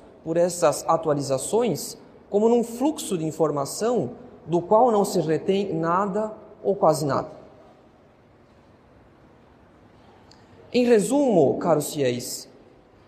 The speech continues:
muita informação transmitida por meio de publicações curtas e rápidas criou nos jovens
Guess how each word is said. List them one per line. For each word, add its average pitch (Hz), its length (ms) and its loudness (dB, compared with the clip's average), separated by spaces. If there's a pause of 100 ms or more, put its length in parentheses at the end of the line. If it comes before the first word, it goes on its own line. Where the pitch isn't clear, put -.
(520)
muita 262 560 4
informação 208 960 0 (520)
transmitida 190 600 2
por 196 240 2
meio 175 420 0
de 151 80 -2
publicações 165 800 -4
curtas 156 880 0
e - 60 -20
rápidas 226 960 0 (760)
criou 233 480 4
nos 202 200 4
jovens 196 760 0